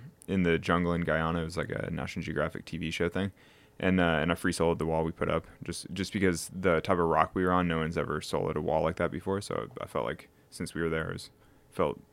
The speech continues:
almost an obligation to do it just for, like, this climbing history. You know, you're like, oh, if you're there and you have the opportunity, you kinda have to.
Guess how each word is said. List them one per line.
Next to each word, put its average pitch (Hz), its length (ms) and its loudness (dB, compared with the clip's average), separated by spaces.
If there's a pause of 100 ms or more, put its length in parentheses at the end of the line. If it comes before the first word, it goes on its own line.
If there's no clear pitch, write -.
almost 85 240 -2
an 78 60 -2
obligation 82 520 -2
to - 100 -4
do 67 60 -2
it - 60 -4
just - 160 -8
for, - 100 -6
like, 71 200 0 (280)
this - 280 -6 (520)
climbing 82 320 4
history. 78 380 -6
You 80 40 -4
know, 82 120 -2
you're 87 140 0
like, - 160 0
oh, - 120 0
if - 120 -12
you're - 120 -2
there 90 180 4
and 87 80 0
you 85 60 0
have 82 80 -2
the 80 80 2
opportunity, 92 400 -4
you - 120 -12
kinda 67 180 -6
have 85 200 -2
to. 92 140 -6